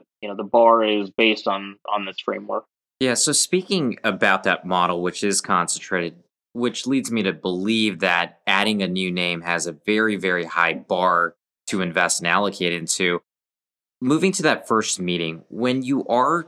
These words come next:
Speaker 2: talking to a G P for the very first time, you mentioned some of the framework that you use from a very tangible standpoint to evaluate them.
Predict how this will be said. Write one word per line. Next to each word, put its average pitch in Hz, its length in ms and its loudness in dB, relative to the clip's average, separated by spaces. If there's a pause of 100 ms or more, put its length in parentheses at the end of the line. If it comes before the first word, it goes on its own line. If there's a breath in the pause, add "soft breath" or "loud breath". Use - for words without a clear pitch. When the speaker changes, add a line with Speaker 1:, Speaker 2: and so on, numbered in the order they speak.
(160)
Speaker 2:
talking 101 540 0
to 98 200 -2
a 90 60 0
G 90 240 -4
P 90 240 -6
for 90 160 -6
the 82 80 -10
very 87 280 0
first 87 360 -6
time, 85 360 -2 (420)
you 113 100 -2
mentioned 131 340 -2
some 110 200 0
of 101 60 0
the 95 120 0
framework 95 580 -2
that 95 140 -2
you 90 200 -4
use 87 440 -2
from 90 220 -6
a 85 60 -4
very 87 260 -2
tangible 95 580 -4
standpoint 82 600 -8
to 90 140 -8
evaluate 87 640 0
them. 90 280 0